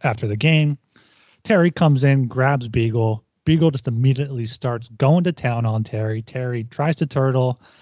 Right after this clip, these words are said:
Y-, th-, he, he tweeted it or put a picture out on Instagram somewhere of just his completely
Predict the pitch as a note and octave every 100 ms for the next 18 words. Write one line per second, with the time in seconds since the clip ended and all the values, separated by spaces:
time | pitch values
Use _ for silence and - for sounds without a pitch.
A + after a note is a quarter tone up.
0 | - - _ - C#3 - C#3 D3 - A#2+
1 | B2 A#2+ A2+ - D3+ C#3 C#3 A#2 G#2+ -
2 | A#2 B2+ - _ - E3+ - C#3+ C3 A#2+
3 | A#2+ - A#2 A2 - D#3+ D3 C#3 A#2 A#2
4 | - A#2 G#2 - _ _ _ - A2+ -
5 | D#3 D3 A#2+